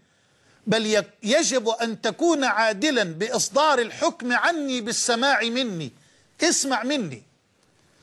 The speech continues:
لا تصدر حكما بالسماع عني، وإنما إن أردت أن تكون عادلا منصفا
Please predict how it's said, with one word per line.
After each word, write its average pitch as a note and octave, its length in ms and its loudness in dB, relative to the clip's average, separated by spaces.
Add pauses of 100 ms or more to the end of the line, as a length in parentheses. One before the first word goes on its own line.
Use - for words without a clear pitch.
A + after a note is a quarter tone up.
(160)
لا A3 160 4
تصدر B3+ 440 2
حكما D4+ 440 -2
بالسماع A#3+ 760 0
عني، G3+ 400 -4 (500)
وإنما B3 720 2
إن A3+ 100 -4
أردت C4+ 420 0
أن A3+ 280 -4
تكون B3+ 400 0
عادلا G#3 560 2
منصفا A#3+ 640 0